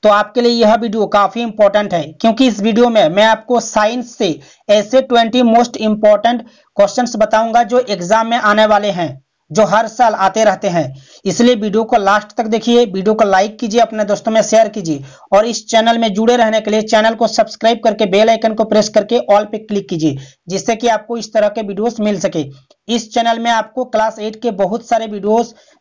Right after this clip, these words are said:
जो है मिल जाएंगे, जो एग्जाम के लिए important है, इसलिए चैनल के playlist में जाइए, वहां पर आपको मिल जाएगा। ठीक है,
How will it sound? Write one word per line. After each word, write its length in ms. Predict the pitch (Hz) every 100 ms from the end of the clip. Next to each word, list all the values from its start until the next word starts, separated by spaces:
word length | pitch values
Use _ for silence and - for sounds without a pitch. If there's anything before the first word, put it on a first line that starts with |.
| 156
जो 100 | 190
है 140 | 214
मिल 280 | 214 220 226
जाएंगे, 420 | 220 214 214 240 - _ -
जो 100 | 196
एग्जाम 400 | 226 190 220 226
के 120 | 220
लिए 160 | 226 233
important 560 | 214 202 190 202 202
है, 160 | 170 - - -
इसलिए 300 | 196 226 233
चैनल 420 | 220 - 220 226 240
के 140 | 247
playlist 440 | 214 202 208 208
में 120 | 220 214
जाइए, 360 | 214 220 254 208
वहां 180 | 190
पर 160 | 208 202
आपको 220 | 202 220
मिल 200 | 208 202
जाएगा। 280 | 175 160 151
ठीक 220 | 175 240
है, 140 | 220